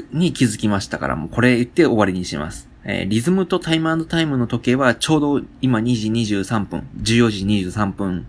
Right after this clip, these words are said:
三十五秒ですけど、えー、シチズンの時計は今十四時二十二分四秒っていうことで、えー、うん、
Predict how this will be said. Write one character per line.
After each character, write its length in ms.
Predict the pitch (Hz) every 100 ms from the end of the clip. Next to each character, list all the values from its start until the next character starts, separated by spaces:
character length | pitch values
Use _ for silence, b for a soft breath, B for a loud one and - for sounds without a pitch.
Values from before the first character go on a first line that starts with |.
| B B B
三 180 | - 110
十 260 | 92 82 78 101
五 160 | - 120
秒 300 | 101 82 - -
で 100 | 95
す 100 | -
け 100 | 107
ど、 200 | 131 127 B B B B
え 120 | - 92
ー、 40 |
シ 100 | -
チ 140 | 170
ズ 120 | 131 131
ン 100 | 117
の 80 |
時 220 | 110 113 110
計 20 |
は 120 | 113
今 200 | 113 104
十 220 | 98 123
四 120 | 151 147
時 140 | 104
二 140 | 104
十 160 | 127 110
二 140 | 107
分 360 | 110 98 87 82
四 260 | 95 123 104
秒 160 | 82
っ 20 | -
て 180 | -
い 40 | 82
う 40 |
こ 120 | 78
と 100 | 82
で、 200 | 69 87 B B B
え 400 | - - - - - - - - 123
ー、 40 |
う 20 |
ん、 60 | 113